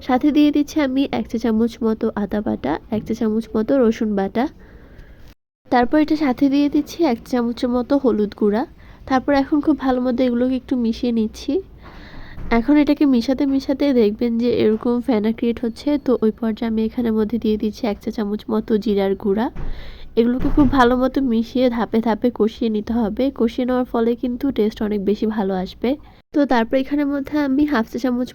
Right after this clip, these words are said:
মতো মরিচের গুঁড়া দিয়ে দিচ্ছি, ঝাল প্রয়োজন অনুযায়ী দিতে পারেন। এখন দিয়ে দিব একটার মতো কাঁচামরিচ। আর তারপর আমি কিউব করে কেটে রাখা আলু দিয়ে দিচ্ছি এখানের মধ্যে। এখন আলুর সাথে মশলাটা খুব ভালো মতো মিশিয়ে এখানের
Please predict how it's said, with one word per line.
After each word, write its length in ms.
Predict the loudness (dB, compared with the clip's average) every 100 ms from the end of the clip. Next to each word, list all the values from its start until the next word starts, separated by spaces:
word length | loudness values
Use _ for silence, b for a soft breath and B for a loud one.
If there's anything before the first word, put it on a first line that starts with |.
| -4
মতো 200 | -2 -2
মরিচের 400 | 0 0 0 -2 0
গুঁড়া 180 | 0 0
দিয়ে 180 | 0 -4
দিচ্ছি, 320 | -4 -8 -2 -2
ঝাল 280 | 0 0 0 2
প্রয়োজন 360 | 4 4 2 0 0
অনুযায়ী 300 | -2 -4 -6 -6
দিতে 160 | -10 -6
পারেন। 240 | -2 -2 -4 B B B B
এখন 240 | -4 -2 0
দিয়ে 160 | 0 0
দিব 200 | 0 0 0 2 0
একটার 220 | -2 -4 -2
মতো 160 | -2 -2
কাঁচামরিচ। 640 | -2 -2 0 2 2 2 0 -18 B B B 0
আর 80 | 2
তারপর 240 | 2 2 0 0
আমি 120 | -2 0
কিউব 180 | 2 2
করে 160 | 2 0
কেটে 180 | 0 -2
রাখা 300 | 0 -2 -6 -2 0
আলু 160 | 0
দিয়ে 200 | 0 0 0
দিচ্ছি 240 | -4 -2 -2
এখানের 340 | -2 -2 -4
মধ্যে। 360 | -4 -4 -4 -6 -6 B B B B B
এখন 240 | -2 -2 0
আলুর 200 | 2 2 0
সাথে 160 | -2 2
মশলাটা 400 | 0 0 -2 -2
খুব 100 | -4 -4
ভালো 220 | 0 0
মতো 240 | 2 0 0
মিশিয়ে 400 | 0 0 -2 -2
এখানের 300 | -2 0 0